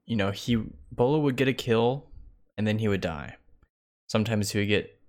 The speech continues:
two kills, and then he would die, you know? And that's the exact, and his K D sh-, sh-, shows that, and it reflects that. So, um, you know, he was getting at least one pick, and then he was dying.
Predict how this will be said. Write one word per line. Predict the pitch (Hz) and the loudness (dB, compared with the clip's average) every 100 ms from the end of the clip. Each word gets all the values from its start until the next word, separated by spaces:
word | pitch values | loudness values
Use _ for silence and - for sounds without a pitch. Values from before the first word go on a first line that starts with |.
| _ _ _ - | _ _ _ -8
two | - 254 | -2 0
kills, | - 90 92 - - | 2 2 2 -2 -6
and | 107 | -2
then | 107 110 | -2 0
he | 107 | -2
would | 98 | -2
die, | 78 - - _ | -4 -8 -18 _
you | 107 101 | -4 0
know? | 101 113 | 2 4
And | 113 | 4
that's | 113 - | 2 0
the | - 117 | -4 -2
exact, | 120 107 | 0 0
and | 117 | 0
his | 120 113 | 0 -2
K | - 123 | 0 0
D | 127 120 | 0 -2
sh-, | - - | -4 -10
sh-, | - 113 - 87 73 - - - | -2 -2 -2 -6 -8 -12 -18 -10
shows | - 160 123 | -2 0 0
that, | 90 76 | -4 -10
and | 95 | -4
it | 95 | -2
reflects | 95 - 131 - | -2 0 -2 -2
that. | - - - | -10 -14 -12
So, | - 113 101 95 - - - - _ _ - | -4 0 0 0 -10 -18 -20 -20 _ _ -4
um, | 101 98 95 - - - 90 | 0 0 0 -4 -10 -14 -6
you | |
know, | 101 101 | -4 -4
he | 104 127 | -4 -4
was | 120 | -2
getting | 117 151 143 | 0 0 2
at | 117 | 0
least | 120 139 - | 0 -2 -2
one | 120 127 | -2 -2
pick, | 113 131 120 - | 0 0 0 0
and | 110 | -2
then | 110 | 0
he | 113 | -2
was | 110 | -4
dying. | 101 101 98 98 95 101 | 0 0 2 0 -2 -4